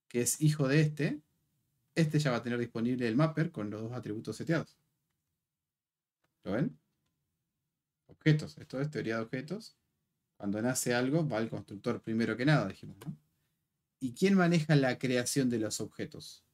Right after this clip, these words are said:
Lo maneja Tomcat. Yo no hago el new del hijo, ni hago el new del padre, lo hace Tomcat. Tomcat te está escuchando así la petición y dice, "Ah, está llegando una petición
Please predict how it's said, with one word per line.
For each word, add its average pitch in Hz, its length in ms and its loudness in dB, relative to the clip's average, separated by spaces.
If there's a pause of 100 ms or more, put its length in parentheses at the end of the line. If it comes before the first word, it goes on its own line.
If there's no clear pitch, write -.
Lo - 160 -10
maneja 107 340 -2
Tomcat. 147 380 4 (520)
Yo 127 140 -2
no 143 80 6
hago 151 200 6
el 127 160 4
new 139 360 4 (520)
del 117 280 -2
hijo, 120 340 -4 (180)
ni 113 160 -4
hago 123 200 2
el 120 100 4
new 151 440 4
del 107 220 -8
padre, 107 340 -4
lo 104 120 -8
hace - 180 -8
Tomcat. - 400 0 (680)
Tomcat 139 280 2
te 131 80 -4
está 139 140 2
escuchando 151 380 6
así 143 160 4
la 147 120 6
petición 139 420 4
y 127 40 4
dice, 127 260 0
"Ah, 147 260 2 (120)
está 131 180 0
llegando 156 340 6
una 156 180 6
petición 147 580 2